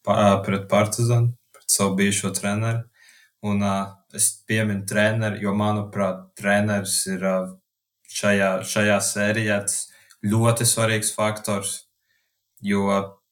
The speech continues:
manuprāt, tā ir lielākā atšķirība starp komandām, ka vienu komandu trenē Eiropā tiešām titulētākais treneris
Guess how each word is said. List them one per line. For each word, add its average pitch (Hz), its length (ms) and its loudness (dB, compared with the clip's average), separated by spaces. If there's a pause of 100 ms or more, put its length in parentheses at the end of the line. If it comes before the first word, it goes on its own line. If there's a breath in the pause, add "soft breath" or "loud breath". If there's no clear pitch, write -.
(180)
manuprāt, 104 680 0
tā 98 220 2
ir 98 140 0 (220)
lielākā 98 600 0
atšķirība 95 300 -2
starp 92 200 -2
komandām, 101 600 -2 (760)
ka 92 440 0 (560 soft breath)
vienu 98 340 2
komandu 95 480 2
trenē 98 320 0 (1000)
Eiropā 95 600 2
tiešām 95 480 0 (220)
titulētākais 92 920 0
treneris 95 480 -2